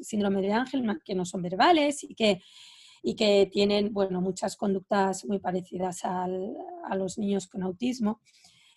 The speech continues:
mm, trabajamos, yo trabajaba sobre todo la comunicación alternativa, ¿no? Y una de las partes era esto de, o sea, era,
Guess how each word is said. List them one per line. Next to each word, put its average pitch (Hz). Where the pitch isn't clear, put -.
mm, 220
trabajamos, 247
yo 233
trabajaba 269
sobre 220
todo 240
la 208
comunicación 190
alternativa, 190
¿no? 226
Y 240
una 254
de 285
las 269
partes 262
era 240
esto 254
de, 233
o -
sea, 226
era, 233